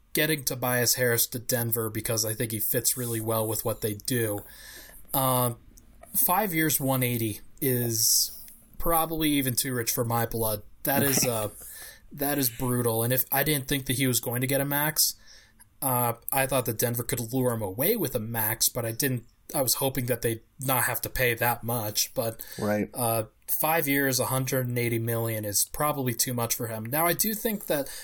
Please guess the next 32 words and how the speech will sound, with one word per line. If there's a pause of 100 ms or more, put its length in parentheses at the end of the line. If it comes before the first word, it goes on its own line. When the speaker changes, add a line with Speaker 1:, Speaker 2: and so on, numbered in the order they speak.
(120)
Speaker 1:
with
as
much
staggering
of
the,
uh, (200)
of
the
Horford
and
Embiid
minutes
that
I
think
they're
going
to
do, (380)
I
think
that
he'll
play
a
lot
of
power
forward
too. (480)
But